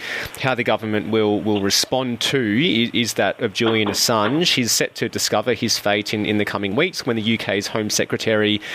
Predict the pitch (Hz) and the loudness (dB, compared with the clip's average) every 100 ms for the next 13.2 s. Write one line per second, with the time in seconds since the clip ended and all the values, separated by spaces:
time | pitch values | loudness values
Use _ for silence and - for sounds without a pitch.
0 | - - - 143 135 120 110 - 127 123 | -8 -8 -4 -2 0 -2 -4 -2 0 2
1 | 127 117 104 - 117 113 104 - 117 107 | 4 2 0 0 0 0 -2 0 2 2
2 | 107 107 110 104 95 - 107 113 117 107 | 0 0 2 2 0 -2 0 2 2 2
3 | 98 117 101 - 110 - 113 - 113 - | 0 -2 -2 -2 -2 -2 0 0 0 0
4 | 98 101 104 104 - - 92 98 107 - | 0 2 2 2 0 0 0 0 -2 0
5 | 107 - 98 95 - 107 - - - 107 | -2 -2 0 0 0 -2 -2 -2 0 0
6 | 104 - - - - 110 110 110 98 117 | 0 -4 -10 -10 -4 0 0 0 -2 -2
7 | 104 - - - 123 107 156 - 139 147 | 0 0 -2 -2 0 2 0 -2 0 0
8 | 139 117 131 117 110 - 120 110 - 113 | 2 0 0 -2 -2 -2 0 0 2 2
9 | 107 104 107 - 98 110 - 117 95 98 | 2 2 0 -2 0 -2 -2 -4 0 -2
10 | 95 104 135 - 175 165 170 165 - 165 | 0 0 0 -2 -6 -4 -2 -2 0 0
11 | 165 165 131 - - 139 139 156 - 127 | 0 0 -2 -4 -4 -2 0 0 0 2
12 | 120 113 - 120 120 117 - 120 - - | 2 0 2 2 2 2 0 0 -2 0
13 | 120 | -2